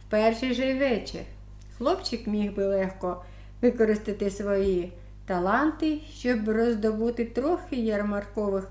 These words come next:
квитків, але він пообіцяв не красти. Це стосувалося і обману тих, хто міг би дати йому щось задарма. Однак Картер знав,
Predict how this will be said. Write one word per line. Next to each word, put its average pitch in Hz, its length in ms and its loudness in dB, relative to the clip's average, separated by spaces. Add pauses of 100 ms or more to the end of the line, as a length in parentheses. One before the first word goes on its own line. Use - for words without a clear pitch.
квитків, 233 540 -4 (680)
але 269 240 4
він 277 180 2
пообіцяв 269 680 0
не 247 140 2
красти. 208 720 0 (1120)
Це 339 260 4
стосувалося 247 1040 2 (140)
і 277 140 -2
обману 214 800 0 (220)
тих, 226 300 0 (400)
хто - 160 -4
міг 247 340 4
би 226 140 2
дати 226 400 2
йому 220 300 0
щось 247 520 -2 (1900)
задарма. 208 720 0 (220)
Однак 208 440 0
Картер 269 540 2
знав, 196 400 0